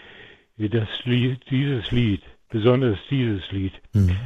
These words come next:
Speaker 1: mich ein Leben lang begleitet hat. Ich erinnere mich, <clears throat> als ich am ersten September neununddreißig meinen Vater zur Kaserne brachte,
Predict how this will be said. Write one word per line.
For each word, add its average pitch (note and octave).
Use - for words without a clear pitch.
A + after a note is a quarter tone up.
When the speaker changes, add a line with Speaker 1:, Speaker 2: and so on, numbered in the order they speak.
Speaker 1:
mich B2
ein A#2
Leben A2
lang G2+
begleitet G#2+
hat. D#2
Ich B2+
erinnere D#3
mich, D3
<clears throat> C#3
als C3+
ich A#2+
am B2+
ersten C3
September A#2
neununddreißig A2
meinen G#2
Vater A2+
zur G#2
Kaserne G#2
brachte, B2+